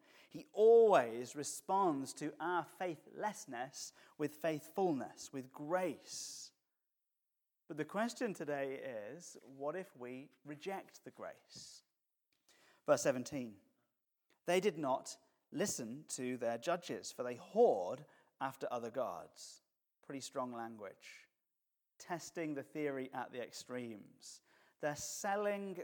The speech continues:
their spiritual intimacy to another god. It is the strongest of words. Uh, then not only did they do this, they even bowed down to them, it says.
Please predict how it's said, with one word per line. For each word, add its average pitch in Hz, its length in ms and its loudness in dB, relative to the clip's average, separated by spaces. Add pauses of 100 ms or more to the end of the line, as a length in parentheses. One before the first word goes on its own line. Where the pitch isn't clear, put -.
(220)
their 143 240 2
spiritual 175 720 -4
intimacy 139 880 -4 (460)
to 151 180 -2
another 139 320 0
god. 117 560 -4 (640)
It 139 100 -8
is 147 140 -4
the 143 80 -8
strongest 165 520 2
of 127 120 -12
words. 131 720 -2 (520)
Uh, 165 120 6
then 190 180 0
not 196 140 8
only 214 180 6
did 175 160 0
they 170 100 0
do 165 120 -2
this, 180 180 2
they 170 140 -2
even 165 300 0
bowed 147 380 8
down 196 380 0
to 185 100 -2
them, 143 220 2
it 117 100 -6
says. 135 380 2